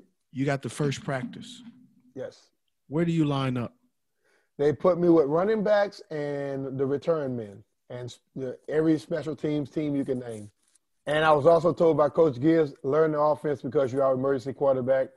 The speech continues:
Speaker 2: Russ Grimm is no longer gonna be it." So Russ Grimm, the offensive lineman, was the <laughs> emergency quarterback.
Speaker 1: Russ Grimm?
Speaker 2: <laughs> Yes. He played quarterback in high school, I think it was. And then when he got to college, he, he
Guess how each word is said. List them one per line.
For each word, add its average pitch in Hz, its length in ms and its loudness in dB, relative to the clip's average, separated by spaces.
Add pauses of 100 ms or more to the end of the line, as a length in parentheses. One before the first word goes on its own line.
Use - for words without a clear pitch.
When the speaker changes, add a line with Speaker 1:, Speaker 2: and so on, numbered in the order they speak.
(220)
Speaker 2:
Russ 135 240 0
Grimm 135 240 0
is 113 100 -4
no 120 120 -4
longer 123 280 -4
gonna 120 180 -6
be 117 180 -4
it." 113 100 -6
So 131 120 -6
Russ 131 280 0
Grimm, 131 400 -2 (320)
the 127 60 -4
offensive 135 360 0
lineman, 139 320 0
was 123 180 -2
the 123 60 -4
<laughs> 120 80 -2
emergency 139 400 -2
quarterback. 123 540 -2 (1000)
Speaker 1:
Russ 240 320 -8 (140)
Grimm? 208 580 0 (140)
Speaker 2:
<laughs> - 120 -10
Yes. 147 400 4 (260)
He 170 100 2
played 170 300 8
quarterback 160 680 6
in 127 460 0 (280)
high 214 220 4
school, 139 460 2
I 123 80 4
think 131 200 -2
it 131 60 -2
was. 123 420 0 (460)
And 131 160 -2
then 143 200 2
when 139 100 0
he 135 60 2
got 135 160 4
to 135 60 -6
college, 156 340 4
he, 139 80 0 (280)
he 123 240 -2